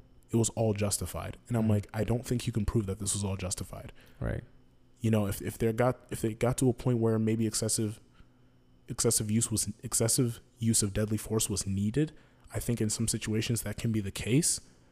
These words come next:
Speaker 1: But I think in this situation, not enough was done. I just
Speaker 2: Right.
Speaker 1: don't think enough
Speaker 2: And I
Speaker 1: was done to
Speaker 2: think
Speaker 1: try to subdue him.
Speaker 2: And I think there are limitations to,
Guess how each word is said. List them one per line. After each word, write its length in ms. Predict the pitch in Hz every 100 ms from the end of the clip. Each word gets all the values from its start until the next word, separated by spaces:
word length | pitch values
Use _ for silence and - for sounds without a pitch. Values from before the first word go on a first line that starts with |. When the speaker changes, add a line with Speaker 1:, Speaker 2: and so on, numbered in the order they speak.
| -
Speaker 1:
But 120 | - 104
I 60 |
think 200 | 104 113
in 80 | 110
this 100 | 107
situation, 560 | - - 107 107 - 101
not 140 | 98
enough 320 | 92 98 95
was 160 | 92 95
done. 300 | 95 110 98
I 120 | -
just 200 | 98 110
Speaker 2:
Right. 40 | 110
Speaker 1:
don't 140 | 107
think 200 | 104 104
enough 500 | 101 104 98 98 - -
Speaker 2:
And 80 | 170
I 40 |
Speaker 1:
was 100 | 135
done 140 | 101 95
to 20 | 92
Speaker 2:
think 60 |
Speaker 1:
try 120 | - 104
to 60 |
subdue 360 | - 101 90 110
him. 260 | 98 95 95
Speaker 2:
And 100 | 170
I 60 |
think 220 | 170 202
there 140 | 190 175
are 40 |
limitations 840 | 151 151 147 - 143 135 - 101 -
to, 340 | - 104 95